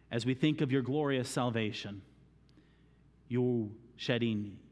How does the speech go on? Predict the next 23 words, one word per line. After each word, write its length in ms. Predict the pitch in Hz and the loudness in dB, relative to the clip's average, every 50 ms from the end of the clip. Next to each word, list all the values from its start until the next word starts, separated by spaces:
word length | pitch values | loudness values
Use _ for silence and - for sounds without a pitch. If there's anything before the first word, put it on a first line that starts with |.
| - - - | -20 -20 -8
your 240 | - 117 127 120 110 | -2 0 0 0 0
priceless 720 | 98 - - 131 123 117 110 - - - 113 98 95 104 | -4 -4 -2 -2 0 0 -2 -4 -6 -6 -6 -6 -6 -6
blood 500 | 110 113 110 107 101 92 92 95 101 92 - - - - - - _ - _ _ _ - _ - | -4 -2 0 0 -2 -2 -6 -8 -12 -14 -16 -18 -20 -20 -20 -20 _ -20 _ _ _ -20 _ -14
that 160 | - 101 87 | -12 -10 -6
we 100 | 101 110 | -4 -2
might 300 | 110 104 101 92 98 92 | -2 -2 -4 -6 -8 -8
be 120 | 92 101 98 | -8 -8 -6
redeemed. 880 | 92 101 95 92 92 107 107 107 104 101 92 90 90 92 92 - - - - - - - - - - - _ - - - - - - - - - - - - - - - - - - - | -6 -6 -8 -6 -4 -2 -2 0 0 -2 -2 -4 -6 -8 -12 -18 -20 -20 -20 -20 -20 -20 -20 -20 -20 -20 _ -20 -20 -20 -20 -20 -20 -20 -20 -20 -20 -20 -20 -20 -20 -20 -20 -18 -8 -4
And 80 | 117 | -2
Lord, 360 | 120 143 170 170 165 143 127 - - - - - - - | 0 2 2 2 2 0 -2 -8 -14 -20 -20 -16 -6 -4
as 140 | 120 113 | -4 -2
we 140 | 107 123 123 | 0 -2 -2
consider 500 | - 131 120 - - 151 143 147 143 131 | 0 -2 -4 0 0 0 2 2 2 2
and 240 | 120 113 110 107 101 104 - - - - - | 2 0 0 -2 -4 -6 -12 -20 -20 -16 -12
see 580 | - - - 143 135 123 117 110 107 107 107 - 107 | -10 -6 -2 0 0 2 0 0 -2 -4 -6 -6 -4
ourselves 920 | 107 110 107 - - 131 113 113 110 107 104 98 95 - - - - - - - - - - - - - - _ _ - - - | -4 -2 -2 -2 -2 0 2 2 2 0 -2 -4 -6 -10 -10 -12 -12 -14 -18 -20 -20 -20 -20 -20 -20 -20 -20 _ _ -20 -10 -4
as 360 | 110 117 117 110 - - - - - - - 113 113 | -2 -2 -2 -2 -6 -10 -12 -16 -20 -16 -12 -6 0
dead 220 | 107 123 131 139 | 0 2 2 4
in 120 | 127 113 101 | 2 2 0
sin, 460 | - - - 131 113 104 95 95 92 - - - - - - - _ - - _ _ - - - _ _ _ - | -2 -2 -2 -2 0 0 -2 -4 -8 -10 -16 -20 -20 -20 -20 -20 _ -20 -20 _ _ -20 -20 -20 _ _ _ -2
we 100 | 120 127 | 0 0
rejoice 720 | 113 120 113 107 120 123 123 120 120 113 117 - - - | 0 0 0 0 0 2 2 2 0 0 -2 -6 -8 -8
that 220 | - - 117 104 | -6 -4 -4 -4